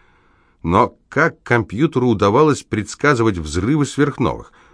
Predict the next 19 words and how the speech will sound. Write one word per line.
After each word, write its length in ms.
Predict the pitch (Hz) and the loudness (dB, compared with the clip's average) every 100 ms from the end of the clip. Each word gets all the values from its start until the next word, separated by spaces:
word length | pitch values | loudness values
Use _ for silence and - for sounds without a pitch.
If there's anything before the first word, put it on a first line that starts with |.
| - | -16
Откуда 380 | 69 - 82 92 | -16 -10 -4 -2
он 160 | 104 | -2
знал, 360 | 80 85 165 123 | -4 -2 0 0
когда 320 | - 71 67 | -2 -8 -8
это 180 | 62 - | -10 -14
произойдет? 600 | 71 73 67 82 78 - _ _ _ _ - | -12 -12 -8 -8 -8 -14 _ _ _ _ -8
Может 240 | 73 67 | -8 -6
быть, 180 | 76 73 | -6 -4
это 180 | 82 85 | -4 -2
только 320 | 92 82 - | -2 -2 -4
приближение 840 | 85 78 80 78 76 104 95 90 | -4 -4 -4 -4 0 0 2 0
с 60 | 76 | 0
большой 420 | 85 80 - 92 | -4 -2 0 2
долей 240 | 92 90 | 4 4
ошибки? 580 | 87 80 - 175 - 55 - _ _ _ _ _ - | 2 0 -2 -4 -6 -16 -16 _ _ _ _ _ -2
Пилород 460 | 82 90 156 - | 2 4 4 2
торопливо, 480 | 120 117 107 127 135 | 0 0 0 0 0
взволнованно 640 | 90 90 95 107 131 131 | 0 0 2 2 2 0
прошептал: 640 | - 120 - 139 - 69 | -2 -4 -6 -8 -2 -4